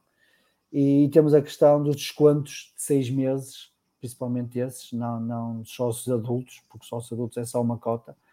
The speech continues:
Eh, é um desconto, é uma novidade, nunca houve. Eh, mas acho que por aí também não, não haverá grande, grande celeuma em relação aos descontos. Eh, comecemos então aqui pela discussão das cotas. Peço-vos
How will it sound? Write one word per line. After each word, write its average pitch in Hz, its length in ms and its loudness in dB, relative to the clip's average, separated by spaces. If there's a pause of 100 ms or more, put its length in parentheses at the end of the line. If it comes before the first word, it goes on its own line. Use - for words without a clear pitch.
(380)
Eh, 113 380 -10
é 143 80 -2
um 143 100 2
desconto, 139 500 0
é 123 80 0
uma 123 140 2
novidade, 123 580 0
nunca 120 240 -6
houve. 127 280 2 (600)
Eh, 117 400 -6
mas 117 160 -2
acho 120 220 -2
que - 60 -20
por 117 100 -4
aí 120 100 0
também 120 300 0
não, 123 180 -2
não 127 160 -2
haverá 123 280 2
grande, 123 380 0
grande 123 320 -6
celeuma 131 680 -4
em 123 80 -10
relação 123 440 -4
aos 120 200 -2
descontos. - 520 -10 (680)
Eh, 139 180 2
comecemos 160 480 2
então 151 240 4
aqui 147 200 -2
pela 143 140 0
discussão 131 360 -4
das 131 180 -4
cotas. 123 400 -2
Peço-vos 139 640 -4